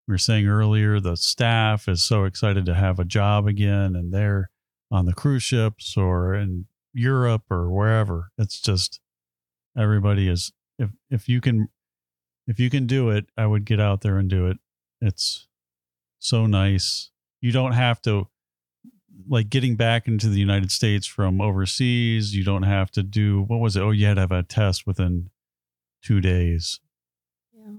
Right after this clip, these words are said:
Speaker 1: Yeah,
Speaker 2: And so
Speaker 1: we
Speaker 2: you were doing that on your vacation?
Speaker 1: Yeah, so we had to do that on a cruise when we were coming from Barbados, uh, in October of last year.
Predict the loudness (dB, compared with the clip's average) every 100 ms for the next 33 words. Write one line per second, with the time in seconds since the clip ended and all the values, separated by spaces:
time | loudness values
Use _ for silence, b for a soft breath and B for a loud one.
0 | -2 0 2 0 0 0 -2 -4 -2 -4
1 | -4 -6 -6 -8 -10 -12 -18 -6 0 2
2 | 2 2 2 2 2 0 0 0 2 2
3 | 0 -2 _ -2 0 0 -4 -4 0 2
4 | 2 0 0 0 2 2 0 -2 -4 _
5 | _ _ _ -2 0 0 0 -2 0 0
6 | 0 0 0 0 -2 -4 -8 -12 _ _
7 | _ _ _ _ _ _ -20 _ _ _
8 | _ _ -2 0 0 -4 -2 -2 -2 -6
9 | _ -10 -10 -2 0 0 0 0 0 -2
10 | -4 -4 -2 -2 -4